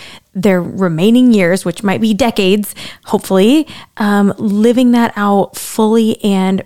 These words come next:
purposefully. So people come to me for all kinds of things. They wanna work on their marriage. They want a better marriage. They want more confidence in their life. They wanna make more money,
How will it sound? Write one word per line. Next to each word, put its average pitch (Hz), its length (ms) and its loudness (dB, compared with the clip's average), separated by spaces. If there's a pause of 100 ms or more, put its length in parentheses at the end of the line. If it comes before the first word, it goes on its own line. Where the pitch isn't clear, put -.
purposefully. - 720 -10 (1160)
So 220 180 -2
people - 380 -4
come 269 300 -2
to 262 100 -4
me 240 200 2
for 208 540 -2
all 226 380 0
kinds 233 300 -2
of 196 100 -4
things. - 320 -16 (320)
They 190 500 0
wanna 180 400 -2
work 175 480 -6
on 180 300 -2
their 233 120 2
marriage. 330 420 -2
They 180 80 -4
want 180 120 -4
a 180 40 -4
better 262 180 0
marriage. 240 500 -4
They 185 400 -2 (220)
want 233 160 -2
more 240 120 -4
confidence 214 600 -6
in 180 80 -6
their 170 140 -4
life. 143 280 -10
They 175 140 -6
wanna 226 160 0
make 294 160 -2
more 359 140 -2
money, 381 420 -2